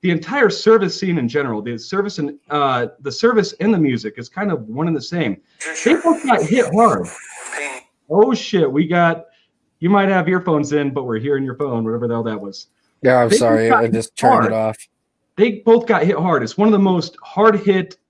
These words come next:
Speaker 1: verticals there is. So wouldn't that be a great way to, like, at least put a couple people back to work in some webmaster bit, which,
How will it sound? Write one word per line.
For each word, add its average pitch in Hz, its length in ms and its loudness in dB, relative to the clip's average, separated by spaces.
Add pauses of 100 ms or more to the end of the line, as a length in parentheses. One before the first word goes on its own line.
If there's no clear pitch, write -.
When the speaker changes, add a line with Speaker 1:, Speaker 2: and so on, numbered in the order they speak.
(120)
Speaker 1:
verticals 143 680 -4
there 139 180 0
is. 110 560 -6 (1400)
So 269 840 4 (140)
wouldn't 247 220 -2
that 226 180 0
be 214 100 0
a 170 60 2
great 156 280 -4
way 139 240 0
to, 139 140 -12
like, 123 280 -8 (140)
at 156 140 -12
least 196 340 -8 (240)
put 220 120 -6
a 240 40 0
couple 220 240 -8
people 208 260 -6
back 170 240 -4
to 143 80 -6
work 160 280 0
in 147 80 -6
some 104 180 -6
webmaster 170 560 -2
bit, 208 260 4
which, 147 340 2